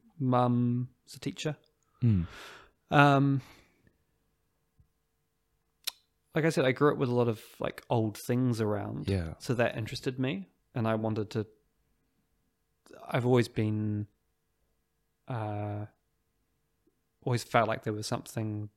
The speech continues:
Speaker 1: different about them, and not in, like, a wanky way, like
Speaker 2: Hmm.
Speaker 1: they have soul or something.
Speaker 2: <laughs>
Speaker 1: It's like,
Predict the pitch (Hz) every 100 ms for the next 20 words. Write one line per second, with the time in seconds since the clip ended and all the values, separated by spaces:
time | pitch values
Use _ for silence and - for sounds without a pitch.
0 | - 117 - 110 104 - 147 117 104 113
1 | 131 127 127 - - _ _ _ 147 110
2 | 107 107 107 107 - 110 101 98 - -
3 | - 95 82 - - 127 139 135 - 151
4 | 151 123 113 - - - 123 117 117 120
5 | 98 117